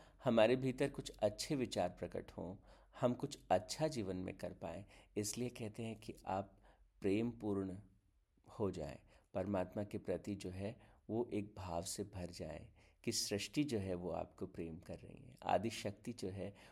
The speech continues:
वो आपको आशीर्वाद दे रही है। इसीलिए तो हम बार बार साधना करते हैं, प्रार्थना करते हैं कि माँ, शुद्ध से शुद्ध विचार हमारे भीतर आए, शुद्ध से शुद्ध भाव हमारे भीतर प्रकट हों। तो ये,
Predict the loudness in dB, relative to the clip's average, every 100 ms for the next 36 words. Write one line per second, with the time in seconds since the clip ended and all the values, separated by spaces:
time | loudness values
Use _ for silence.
0 | -12 0 2 2 -2 -4 -4 -4 -10 -10
1 | -12 -12 -14 -14 -10 -4 -2 0 0 0
2 | 0 2 2 2 0 -2 -4 -4 -4 -4
3 | -4 -8 -8 -10 -12 -16 2 6 6 4
4 | -4 -4 -6 -8 -8 -10 -12 -20 -20 -4
5 | -2 -2 -2 -4 -8 -14 -18 -6 -2 0
6 | -2 -2 -2 -2 -2 -4 -6 -8 -6 -4
7 | -4 -4 -6 -6 -8 -10 -8 -8 -10 -12
8 | -10 -4 -4 -4 -4 -4 -4 -6 -8 -8
9 | -2 -2 -2 -4 -4 -6 -8 -8 -8 -8
10 | -10 -12 -14 -14 -16 -18 _ _ _ _
11 | _ _ _ _ _ _ _ _ _ _
12 | _ _ _ 4 4 2 -12 -14 0 6
13 | 8 6 2